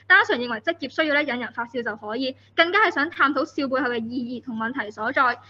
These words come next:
有方咧又話啦，Will 嘅行為咧會損害咗典禮啦，但到底有幾多嘅損失咧？有方今日都冇同我哋論證。第二啦，有方今日咧混淆視聽。有方咧就話咧，Chris Rock 咧嘅行為咧係為咗炒熱氣氛啦，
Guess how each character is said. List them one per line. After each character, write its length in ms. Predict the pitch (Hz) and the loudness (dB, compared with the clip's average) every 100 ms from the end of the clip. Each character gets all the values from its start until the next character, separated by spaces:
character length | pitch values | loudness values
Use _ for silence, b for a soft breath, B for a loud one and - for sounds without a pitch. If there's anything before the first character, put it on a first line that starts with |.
| b | b
有 140 | - 269 | -2 2
方 120 | 381 | 4
咧 80 | 415 339 | 6 6
又 80 | |
話 120 | 254 240 | 4 2
啦， 80 | 254 | 0
Will 280 | 320 349 | 2 0
嘅 120 | 320 294 | 0 -2
行 160 | 220 | -4
為 120 | 214 | -4
咧 120 | 233 302 | -2 0
會 140 | 277 | -2
損 280 | 269 233 277 | -6 -8 -4
害 220 | 269 240 | -2 -2
咗 220 | 220 233 | -2 -4
典 200 | 254 226 | -4 -4
禮 140 | 269 254 | 0 2
啦， 160 | 302 B B | 2 B B
但 140 | 330 | 0
到 160 | 339 320 | 2 6
底 100 | 320 | 6
有 120 | 370 320 | 6 4
幾 140 | 247 | 4
多 100 | 311 | 4
嘅 80 | 339 | 4
損 180 | - 254 | 0 -2
失 100 | 311 | 2
咧？ 120 | 320 269 | 4 2
有 60 | |
方 140 | 302 330 | -2 -2
今 80 | |
日 40 | 320 - - | -2 0 0
都 140 | 330 | 2
冇 200 | 302 240 | 0 -4
同 160 | - 214 | -8 -10
我 80 | |
哋 80 | 226 | -6
論 200 | 233 220 | -4 -4
證。 240 | 220 233 233 - - _ b b b b - | -4 -6 -8 -18 -20 _ b b b b 0
第 60 | 285 285 | 2 4
二 20 | 294 | 4
啦， 160 | 294 | 4
有 100 | 285 | 4
方 160 | 349 370 | -2 0
今 80 | 381 | 4
日 80 | |
咧 120 | 302 330 | 4 4
混 200 | 269 233 | 0 -4
淆 120 | 226 | -6
視 220 | - 233 | -10 -10
聽。 260 | 233 254 226 b b b - | -4 -6 -6 b b b -2
有 80 | 302 | 4
方 100 | 427 | 6
咧 60 | 508 | 6
就 60 | 392 | 6
話 160 | 277 285 | 6 4
咧， 100 | 349 | 2
Chris 240 | - 370 | -2 0
Rock 160 | 359 349 | 4 4
咧 80 | 359 | 4
嘅 260 | 320 277 | 0 -2
行 120 | 269 214 | -4 -4
為 80 | 262 | -2
咧 100 | 311 | 0
係 40 | |
為 100 | 233 | -2
咗 100 | 240 | -4
炒 180 | - 254 | -2 -2
熱 100 | 269 | -2
氣 180 | 277 269 | -2 -4
氛 120 | 302 | 0
啦， 180 | 320 | 4